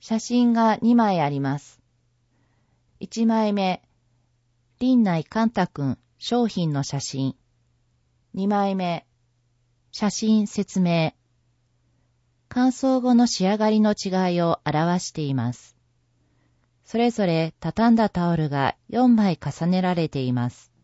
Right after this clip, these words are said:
天日干し、二十三点二センチメートル。全自動洗濯乾燥機、ヒーター式、二十六点二センチメートル。カンタ君、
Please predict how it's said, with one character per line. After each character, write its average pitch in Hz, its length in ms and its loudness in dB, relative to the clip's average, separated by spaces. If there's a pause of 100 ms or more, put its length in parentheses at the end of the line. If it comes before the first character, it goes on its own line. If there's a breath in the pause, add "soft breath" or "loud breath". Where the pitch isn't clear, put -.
(880)
天 233 240 4
日 233 100 -4
干 220 200 0
し、 - 420 -4 (420)
二 247 160 4
十 214 260 2
三 202 280 0
点 147 240 -2
二 143 140 -2
セ 196 180 -2
ン 196 60 0
チ - 160 -6
メ 190 160 2
ー 180 40 -2
ト 156 160 -4
ル。 135 200 -2 (920)
全 214 240 0
自 214 140 -2
動 214 200 2
洗 202 260 -2
濯 202 320 -6
乾 190 200 0
燥 180 380 -2
機、 - 280 -10 (500)
ヒ 202 200 -4
ー 202 60 -6
タ 185 220 0
ー 180 40 -2
式、 - 540 -8 (680)
二 240 160 2
十 208 260 2
六 185 280 0
点 151 260 -2
二 139 100 -2
セ 196 220 0
ン 190 60 0
チ - 180 -4
メ 185 160 2
ー 170 40 -6
ト 139 140 -4
ル。 127 180 -2 (1000)
カ 247 200 2
ン 233 40 2
タ 185 160 0
君、 143 340 -4